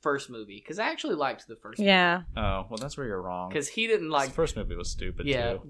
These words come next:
Speaker 1: you're stupid,
Speaker 2: I didn't
Speaker 1: too.
Speaker 2: like it.
Speaker 3: Well, I know
Speaker 2: I liked
Speaker 3: that,
Speaker 2: it.
Speaker 3: but
Speaker 2: I liked it a way better than The Last Jedi. I was just so mad. Like, me and Paul, we were in there <laughs> watching it, and the whole time, we're, like, arms crossed, just looking at it, like, just so mad. After a
Speaker 3: Yeah.
Speaker 2: certain point, 'cause for a little bit,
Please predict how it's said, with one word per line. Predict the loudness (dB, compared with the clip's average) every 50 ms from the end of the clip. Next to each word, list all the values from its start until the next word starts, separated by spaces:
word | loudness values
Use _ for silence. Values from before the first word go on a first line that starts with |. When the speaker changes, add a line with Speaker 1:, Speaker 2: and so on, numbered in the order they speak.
| -14 -14 -14 -10
Speaker 1:
you're | -4 0 0 0 0 0
stupid, | -4 -4 -2 0 0 0 0 0 2 10 12
Speaker 2:
I | 12 12
didn't | 12 12 12
Speaker 1:
too. | 12 12
Speaker 2:
like | 12 12 12 12 12
it. | 12
Speaker 3:
Well, | 12 12
I | 12
know | 12
Speaker 2:
I | 12 12
liked | 12 12 12 12 12
Speaker 3:
that, | 12 12 12
Speaker 2:
it. | 12
Speaker 3:
but | 12
Speaker 2:
I | 12 12
liked | 12 12 12 12
it | 12 12 12
a | 12 12 12 12
way | 12 12 12 12 12
better | 12 12 12 12 12 10 8 6 6
than | 6 4 4 4 4
The | 4
Last | 4 4 4 4 4
Jedi. | 2 4 4
I | 6 6 8 10 10 10
was | 10 8
just | 6 4 4
so | 6 6 6 6
mad. | 4 2 4 4 4 2 0 -2 4 6
Like, | 6 8 8
me | 8 8 10
and | 12 12
Paul, | 12 12 12 12 12 10 6 -4 -16 -2 8
we | 12 12
were | 12
in | 12 12 12
there | 12 12 12
<laughs> |
watching | 12 12 12 12 10 6
it, |
and | 8 8
the | 6 8
whole | 8 6
time, | 8 6 6 6 6
we're, | 4 4 6
like, | 6 4 2 0 -4 0
arms | 4 6 6 6 6 4 0
crossed, | 4 6 8 8 8 8 4 2 -6 -16 -20 -16 _
just | -2 -2 -2 -2
looking | 0 4 8 8 8 10 8 6
at | 6 4 2 0
it, | 2
like, | 4 4 4 4 4
just | 0 0 0 0 0 4
so | 6 6 8 8 6 4 2 0 -2 -4 -10 _ _ _ _ _ _ _ _ _ _ -6
mad. | 0 4 8 8 8 8 8 10
After | 12 12 12 10 8 6
a | 6
Speaker 3:
Yeah. | 8
Speaker 2:
certain | 8 8 8 8 6
point, | 4 4 2 2 2 0
'cause | -2 -4 -4 -2 0
for | 2 4 6
a | 8
little | 8 8
bit, | 10 10 8 8 6 4